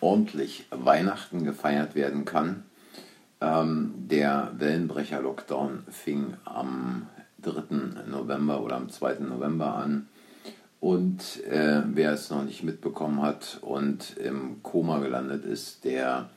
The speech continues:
weiß, dass dieser sogenannte Wellenbrecher-Lockdown noch immer anhält. In der Zwischenzeit wird von einem Brücken-Lockdown und von einem Bundeslockdown gesprochen.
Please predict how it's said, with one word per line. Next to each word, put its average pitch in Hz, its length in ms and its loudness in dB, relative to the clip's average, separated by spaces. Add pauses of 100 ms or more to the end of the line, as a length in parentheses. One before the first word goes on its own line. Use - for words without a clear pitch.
(420)
weiß, - 640 -4 (140)
dass - 320 -8
dieser 67 520 -4 (440)
sogenannte 67 800 0
Wellenbrecher-Lockdown 62 1200 -4
noch 58 260 -10
immer 65 260 -4
anhält. 73 580 -2 (800)
In 95 120 2
der 87 140 4
Zwischenzeit - 920 -2
wird 76 220 2
von 71 240 -2
einem 69 400 -2 (180)
Brücken-Lockdown 73 2500 0 (100)
und 67 240 -6
von - 240 -6
einem 69 300 -6
Bundeslockdown 69 1040 0
gesprochen. 71 640 -4